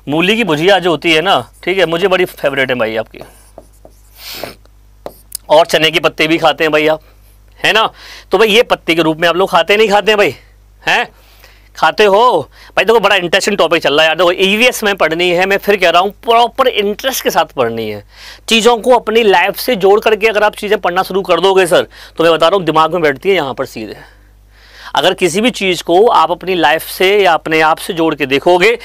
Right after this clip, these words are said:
कहीं ना कहीं उसका एक ऐसा माइंड में बना लोगे, तो वो चीज़ आप दोबारा एक तो भूलोगे नहीं, प्लस समझने में बड़ी आसानी मिलती है।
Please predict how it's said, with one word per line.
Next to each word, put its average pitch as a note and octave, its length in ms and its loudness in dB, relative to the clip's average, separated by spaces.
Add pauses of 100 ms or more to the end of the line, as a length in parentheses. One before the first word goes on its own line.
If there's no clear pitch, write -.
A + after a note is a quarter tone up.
(240)
कहीं F3+ 120 0
ना G3+ 80 2
कहीं A3 160 2
उसका A3 280 0
एक G3+ 260 2
ऐसा F#3+ 320 2
माइंड F#3 360 0
में F#3+ 200 0
बना D3+ 200 0
लोगे, A#3 360 4 (300)
तो G#3 60 2
वो G3 160 2
चीज़ G#3+ 220 -2
आप G#3+ 120 0
दोबारा E3 580 0 (220)
एक E3 160 -2
तो G#3+ 100 4
भूलोगे D3+ 400 2
नहीं, E3 180 -2 (400)
प्लस C4 260 0 (180)
समझने A#3 440 2
में A#3+ 140 2
बड़ी G#3+ 140 2
आसानी E3 340 0
मिलती B2 380 -6
है। G#2+ 140 -6